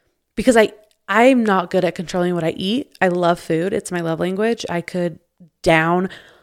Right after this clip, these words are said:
a whole pound of donuts without even blinking. So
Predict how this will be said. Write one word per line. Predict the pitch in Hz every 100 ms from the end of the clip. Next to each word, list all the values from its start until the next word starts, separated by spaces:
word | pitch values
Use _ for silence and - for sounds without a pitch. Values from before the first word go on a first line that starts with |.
| _ -
a | 180
whole | - 180 170
pound | - - 147 151 170 214 240 - _ _ _ _ _ _
of | 190 170 156 170
donuts | 170 123 202 285 320 - -
without | 208 196 165 165
even | 160 165
blinking. | 165 170 - 302 370 - _
So | - - 226 208 202